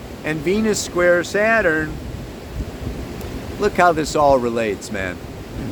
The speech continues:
The Sabian symbol for the thirtieth degree of Aries, where the eclipse is. A duck pond and its brood. The realization of natural boundaries.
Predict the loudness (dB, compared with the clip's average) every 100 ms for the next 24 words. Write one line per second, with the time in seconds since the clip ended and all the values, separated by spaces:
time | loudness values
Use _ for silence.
0 | -8 -10 -10 -8 -8 -8 -10 -8 -8 -8
1 | -8 -10 -6 -4 2 4 4 2 0 0
2 | 0 2 2 2 0 2 4 4 2 2
3 | 2 4 0 0 -2 0 2 2 4 2
4 | 2 0 2 2 2 2 -2 2 0 0
5 | -4 -6 -8 -10 -10 -8 -6 -6 -6 -8
6 | -8 0 2 2 6 6 6 0 2 4
7 | 4 4 0 -4 -6 -8 -10 -12 -10 -10
8 | -12 -14 -16 -16 -10 -2 0 2 0 -2
9 | 2 6 6 4 0 -8 -12 -14 -14 -14
10 | -16 -16 -18 -18 -18 -16 -16 -16 -14 0
11 | 2 4 6 8 6 4 4 4 2 -2
12 | -2 0 -2 0 0 2 2 0 2 4
13 | 6 6 4 4 0 -2 -4 -6 -10